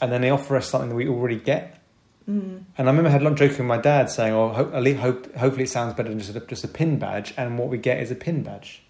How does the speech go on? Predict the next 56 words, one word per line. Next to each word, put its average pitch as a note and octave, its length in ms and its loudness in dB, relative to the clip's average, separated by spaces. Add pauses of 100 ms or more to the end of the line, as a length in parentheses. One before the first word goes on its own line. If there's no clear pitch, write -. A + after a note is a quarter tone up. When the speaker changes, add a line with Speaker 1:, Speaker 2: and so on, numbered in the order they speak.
(460)
Speaker 1:
and B2+ 120 0
our B2 100 4
name C3 320 6
on B2 100 0
a A#2+ 60 -2
thank C3 400 -4
you B2+ 80 -2
board B2+ 300 2
at A#2+ 80 -4
the B2+ 80 -4
ground, C3 300 0
which A2+ 140 -10
I A2+ 40 -6
don't A#2 220 -8
really G#2 240 -4
care G2 220 -12
about. G2+ 280 -14 (1120)
Speaker 2:
No, G#3+ 180 0 (300)
I'm G3 120 -6
not - 160 -10
particularly - 500 -10
worried E3+ 240 -4
about E3+ 200 -4
that. E3+ 140 0
Speaker 1:
I'd C3+ 60 4
rather D3 200 8
just B2+ 200 2
say, B2+ 80 6
"We A#2+ 80 0
need B2 180 0
your A2+ 80 0
money, A2 220 2
we G#2+ 60 -2
can't A2 280 -2
get G#2+ 80 -10
refunded G#2+ 400 -4
it, G#2+ 240 -6
really A2+ 280 -6
sorry." G2+ 400 -4 (220)
Well, E3+ 120 2
I E3+ 40 4
thought D3 120 2
it'd C3+ 100 2
be B2 60 0
something A#2 260 -2
like, G#2 200 -6
you B2 60 -8
know, F#2+ 140 -8
just - 160 -18
put - 100 -10
a - 40 -10
curry B2 320 -6
night G2+ 140 -10
on G#2 120 -14
for - 120 -18
us, G2+ 220 -18